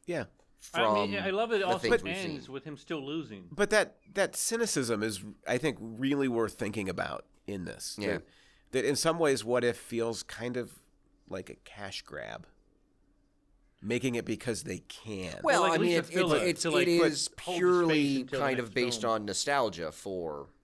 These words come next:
Speaker 1: Right.
Speaker 2: you
Speaker 1: For
Speaker 2: know,
Speaker 1: movies, some of which we've seen
Speaker 2: so it's seen pretty
Speaker 1: four
Speaker 2: recently.
Speaker 1: years ago,
Speaker 2: Yeah, that's, it's,
Speaker 1: you know?
Speaker 2: it's, it's a
Speaker 1: And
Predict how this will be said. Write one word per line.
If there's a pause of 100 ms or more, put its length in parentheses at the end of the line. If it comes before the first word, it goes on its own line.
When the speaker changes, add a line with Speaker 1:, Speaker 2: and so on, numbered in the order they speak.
(200)
Speaker 1:
Right. (340)
Speaker 2:
you
Speaker 1:
For
Speaker 2:
know,
Speaker 1:
movies,
some
of
which
we've
seen
Speaker 2:
so
it's
seen
pretty
Speaker 1:
four
Speaker 2:
recently.
Speaker 1:
years
ago,
Speaker 2:
Yeah,
that's,
it's,
Speaker 1:
you
know?
Speaker 2:
it's,
it's
a
Speaker 1:
And